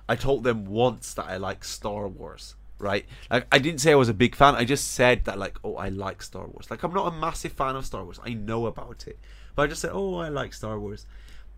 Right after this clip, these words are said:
And then for three years straight, the H R team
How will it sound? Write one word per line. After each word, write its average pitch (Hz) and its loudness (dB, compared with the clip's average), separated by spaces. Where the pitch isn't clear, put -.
And 131 -2
then 151 -2
for 151 -4
three 156 -4
years 175 2
straight, 143 0
the 127 -4
H 143 0
R 135 2
team 120 -6